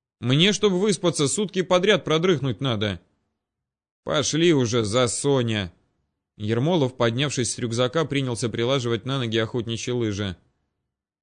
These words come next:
«Пошли!» Тяжело вздохнул я и дёрнул на себя опёршегося от дерева Шурика.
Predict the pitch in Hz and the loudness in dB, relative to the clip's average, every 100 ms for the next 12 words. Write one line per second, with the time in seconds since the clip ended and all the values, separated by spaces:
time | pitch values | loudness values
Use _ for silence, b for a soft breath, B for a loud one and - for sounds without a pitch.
0 | _ _ _ 107 160 - 185 175 165 156 | _ _ _ -4 -2 0 2 4 4 0
1 | - _ - 101 131 180 127 135 - 147 | -6 _ -8 -2 0 0 2 0 0 0
2 | 135 160 165 123 139 160 143 127 123 131 | 2 2 2 0 -2 0 0 0 -2 -4
3 | 139 156 123 156 143 135 117 127 120 120 | 0 0 0 -2 -4 -2 -2 0 0 2
4 | 143 127 123 139 123 104 104 95 | 0 0 -2 -2 -2 -2 -4 -4